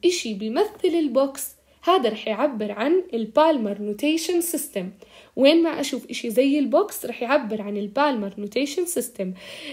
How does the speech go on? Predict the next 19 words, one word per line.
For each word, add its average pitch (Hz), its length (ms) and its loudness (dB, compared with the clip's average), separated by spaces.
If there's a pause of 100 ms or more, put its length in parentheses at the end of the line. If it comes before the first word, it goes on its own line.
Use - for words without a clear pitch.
لكن 359 580 4
عشان 262 260 -2
أكون 277 280 -2
معك 247 180 -2
صريحة، 285 460 -2
إحنا - 280 -4
ما 330 120 4 (100)
رح - 180 -2
نرسم 294 380 -2
بوكس 269 280 -4
كامل 254 420 0
عشان 320 380 0
نقدر 320 320 0
نميز. 320 580 4 (380)
I'm 262 120 2
talking 302 520 0 (400)
about 277 300 4
which 320 260 -2
quadrant. 330 640 0